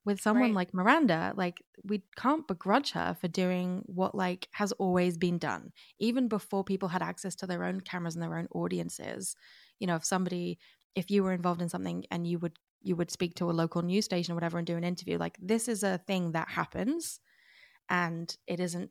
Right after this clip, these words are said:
Speaker 1: necessarily, you know, what is she gonna do? She's gonna get a, she's gonna sell a merch line off the back of it? I think the fuck not. Like, come on, like, be
Speaker 2: Right,
Speaker 1: reasonable.
Speaker 2: and,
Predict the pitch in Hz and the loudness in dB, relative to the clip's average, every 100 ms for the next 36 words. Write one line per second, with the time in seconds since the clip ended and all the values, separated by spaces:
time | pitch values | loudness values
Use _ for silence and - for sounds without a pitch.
0 | - 180 175 190 - 185 175 165 165 180 | -4 -2 -2 -4 2 2 2 -2 -4 -4
1 | 202 _ _ _ _ - 196 170 202 208 | -6 _ _ _ _ -4 0 2 2 0
2 | 233 202 185 190 185 185 - 175 170 170 | 0 0 2 2 2 0 -4 -4 -2 0
3 | 170 180 - - 180 185 180 180 175 165 | 0 -2 -4 -4 0 2 2 2 2 4
4 | 160 220 - 262 269 302 302 302 294 285 | 4 4 2 2 2 2 0 0 -2 0
5 | 285 285 - 247 254 233 208 - - - | 2 2 2 2 0 -2 -2 -4 -4 -6
6 | - - - - 180 - _ 190 175 - | -6 -8 -4 -2 -2 -4 _ -4 -4 -4
7 | 185 208 - 240 214 285 226 220 - 302 | -6 -8 -4 0 6 6 6 2 2 0
8 | 285 | 0